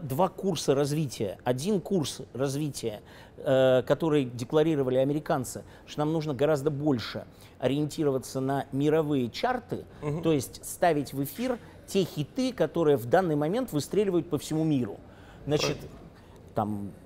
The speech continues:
Speaker 1: Aerosmith, Bon Jovi и так далее. Моя позиция заключалась в том, что эта станция, которая вещает в Москве и в Санкт-Петербурге, нам нужно ориентироваться на те группы, которые имеют особенное значение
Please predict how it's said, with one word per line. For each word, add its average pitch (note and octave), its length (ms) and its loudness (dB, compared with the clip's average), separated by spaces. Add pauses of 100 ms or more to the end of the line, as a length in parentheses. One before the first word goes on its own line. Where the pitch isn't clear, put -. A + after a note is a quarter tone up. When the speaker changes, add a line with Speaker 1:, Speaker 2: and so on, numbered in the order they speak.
(340)
Speaker 1:
Aerosmith, F#3 680 8
Bon F3 180 4
Jovi F3 500 6
и D3+ 80 -2
так C#3+ 160 -2
далее. G#2+ 200 -2 (400)
Моя F3 300 8
позиция F#3+ 440 4
заключалась D3 400 -2
в - 60 -12
том, A3 140 2
что E3 380 2
эта D#3 180 2
станция, D#3+ 440 -2
которая C#3+ 480 4
вещает C3+ 440 -2
в - 40 -6
Москве C#3+ 300 -2
и - 20 0
в A2 60 -8
Санкт-Петербурге, F#3 600 -4
нам D#3 120 -2
нужно D#3+ 220 -4 (200)
ориентироваться E3 560 0
на D#3 100 0
те - 140 -2
группы, F#3+ 320 0
которые E3+ 400 0 (240)
имеют G3 420 4
особенное C3+ 720 4
значение C#3+ 680 -2